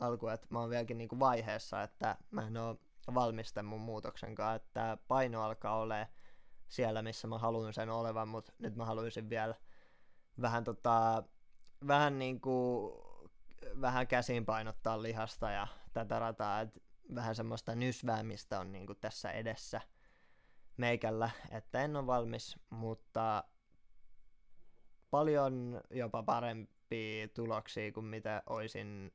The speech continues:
jotenkin ajatellut puolitoista vuotta sitten, niin on saavuttanut, että en olisi kyllä puolitoista vuotta sitten ehkä, ehkä ihan rehellisesti viittinyt ajatella, että kaksitoista kiloa saisin puolessa vuodessa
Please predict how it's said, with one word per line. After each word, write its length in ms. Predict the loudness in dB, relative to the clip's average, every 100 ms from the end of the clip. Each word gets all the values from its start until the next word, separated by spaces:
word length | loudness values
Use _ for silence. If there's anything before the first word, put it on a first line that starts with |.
| -10
jotenkin 460 | -8 -6 -6 -8 -6
ajatellut 600 | -4 -4 -2 -4 -4 -4
puolitoista 440 | -4 -2 -4 -4
vuotta 260 | -4 -2 -4
sitten, 400 | -6 -6 -6 -4
niin 160 | -4
on 140 | -4 -2
saavuttanut, 600 | 0 -2 -2 -6 -6 -6
että 240 | -6 -8 -8 -16 -20 -20 -20 -20 -20 _ -20 _ -4
en 180 | 0 2
olisi 160 | 2
kyllä 140 | 0 4
puolitoista 480 | 6 6 4 0
vuotta 260 | -2 -2 -2
sitten 300 | -6 -4 -2
ehkä, 340 | -2 -2 -2 -4 -6 2
ehkä 340 | 4 4 0
ihan 220 | 2 0
rehellisesti 640 | -2 -4 -6 -6 -8 -6 -6
viittinyt 380 | -6 -6 -4
ajatella, 400 | -2 -2 -2 -4
että 140 | -4 -6
kaksitoista 440 | -10 -8 -8 -6
kiloa 260 | -4 -4 -2
saisin 340 | -4 -4 -6
puolessa 420 | -4 -4 -2 -6
vuodessa 420 | -4 -4 -6 -6